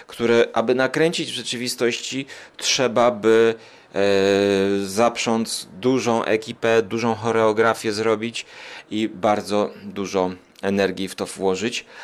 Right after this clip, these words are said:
A tutaj oczywiście ten obraz jakościowo jest gorszy niż w filmie fabularnym, ale pościgi, jakie na tym kanale można obejrzeć, zapierają dech w piersiach i jednocześnie mrożą krew w żyłach.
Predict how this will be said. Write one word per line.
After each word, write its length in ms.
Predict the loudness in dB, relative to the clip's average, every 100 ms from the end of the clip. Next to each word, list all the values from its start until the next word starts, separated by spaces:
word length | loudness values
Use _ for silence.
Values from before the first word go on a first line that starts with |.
| -8
A 120 | -2 -2
tutaj 320 | 0 0 0
oczywiście 540 | -2 -6 -6 -4 -4
ten 200 | -4 -6 0
obraz 480 | 0 2 2 0 -2
jakościowo 680 | -2 -2 -8 0 2 4
jest 300 | 4 2 0
gorszy 460 | 4 4 4 -2 -4
niż 320 | -4 -4 -6 -10
w 60 |
filmie 420 | -10 -6 -2 -2
fabularnym, 800 | -2 -2 2 2 2 0 -4 -6 -8 -20 -20 -18 -4
ale 180 | 0 2
pościgi, 500 | 0 -6 -4 -2 2
jakie 400 | 2 2 2 2 0
na 200 | -6 -4
tym 180 | -4 -4
kanale 340 | 0 2 2
można 320 | 2 -2 -2 0
obejrzeć, 520 | 0 0 -2 -4 -8 _ _ _ _ _ _ -14 -14 -6
zapierają 640 | -2 0 2 2 2 2
dech 220 | 2 0 0
w 80 |
piersiach 600 | -2 0 0 0 -2 -4 -12 -18 -16 -12
i 80 | 2
jednocześnie 680 | 2 4 2 0 -2 -2 -2
mrożą 580 | -2 0 4 4 4 0
krew 340 | 0 -4 -4 -6
w 140 | -10
żyłach. 520 | -6 0 2 0 -4